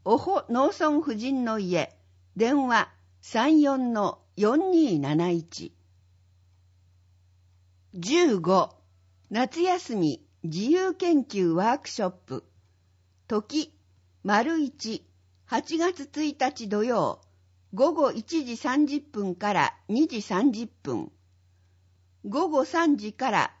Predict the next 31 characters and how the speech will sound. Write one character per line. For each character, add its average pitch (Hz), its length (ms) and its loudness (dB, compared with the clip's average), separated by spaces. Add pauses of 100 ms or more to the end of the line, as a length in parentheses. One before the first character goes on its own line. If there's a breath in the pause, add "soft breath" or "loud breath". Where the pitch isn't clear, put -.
四 220 180 0
時。 135 260 -12 (1400)
丸 233 320 0
二、 302 320 2 (440)
八 226 340 -4
月 349 280 -2
十 302 260 0
一 302 280 -2
日 247 300 -6
祝 254 300 -10
日、 202 500 -10 (380)
午 277 220 -2
前 240 260 0
十 247 220 -4
時 160 140 -8
か 131 140 -6
ら。 120 160 -10 (1040)
と 226 160 0
こ 339 180 -2
ろ、 294 260 2 (380)
ワ 262 180 2
ー 440 80 0
ク - 140 -20
ピ 294 200 2
ア 151 180 2
岩 226 260 -2
田。 - 240 -8 (800)
対 269 240 0
象、 202 540 -6 (480)
丸 240 340 0
一、 320 480 -4